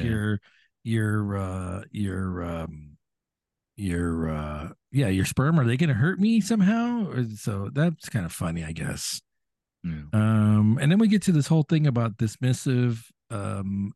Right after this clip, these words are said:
Speaker 2: and the Unopins. Is that what they're called?
Speaker 1: Yeah, the Unopins, the One Eye, the Allen's race.
Speaker 2: Yeah, and how they're destroyed by the Vil-, Viltrum-, I can never say that word. What is that
Speaker 1: Yeah, I
Speaker 2: word?
Speaker 1: just call 'em Vilts. I just call 'em the
Speaker 2: <laughs>
Speaker 1: Vilts.
Speaker 2: Or the mite, the mites. I'm gonna call 'em the mites.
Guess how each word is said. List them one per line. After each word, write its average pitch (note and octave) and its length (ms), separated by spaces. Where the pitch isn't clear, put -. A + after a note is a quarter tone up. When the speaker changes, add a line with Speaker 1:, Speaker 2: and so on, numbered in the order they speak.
Speaker 2:
and G#2 260
the G2+ 220
Unopins. G#3 720
Is B2+ 60
that C#3 120
what F3 100
they're F#3 100
called? G3 340
Speaker 1:
Yeah, E2 220
the D#2 180
Unopins, F#2 480
the E2 60
One E2 240
Eye, E2+ 220
the D#2+ 300
Allen's F#2+ 380
race. D#2 320
Speaker 2:
Yeah, G2+ 320
and F#2+ 120
how A#2 120
they're A#2+ 140
destroyed A#2+ 360
by A2 100
the G2+ 100
Vil-, A2+ 340
Viltrum-, A2 800
I A2+ 80
can - 160
never F3+ 160
say - 180
that C#3 220
word. C3+ 300
What D3+ 100
is G#3+ 140
that A3 120
Speaker 1:
Yeah, F#3 80
I - 40
Speaker 2:
word? B2+ 80
Speaker 1:
just E3+ 120
call G3+ 120
'em B2+ 100
Vilts. G2 420
I A2+ 60
just E3 180
call D3 160
'em C#3 80
the F2 60
Speaker 2:
<laughs> G4+ 100
Speaker 1:
Vilts. E2 400
Speaker 2:
Or C3 120
the A2+ 100
mite, A#2 380
the A#2+ 80
mites. G#2+ 480
I'm G#2 80
gonna A2 80
call B2 100
'em A2+ 60
the G2 100
mites. F2+ 540